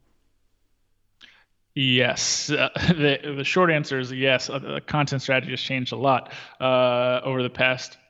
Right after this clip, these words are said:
five years. Um, we, <sighs>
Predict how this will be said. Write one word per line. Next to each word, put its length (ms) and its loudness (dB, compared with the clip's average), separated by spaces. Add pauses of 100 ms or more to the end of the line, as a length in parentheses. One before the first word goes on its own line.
(360)
five 340 2
years. 460 -8
Um, 580 -2 (300)
we, 560 2
<sighs> 20 -6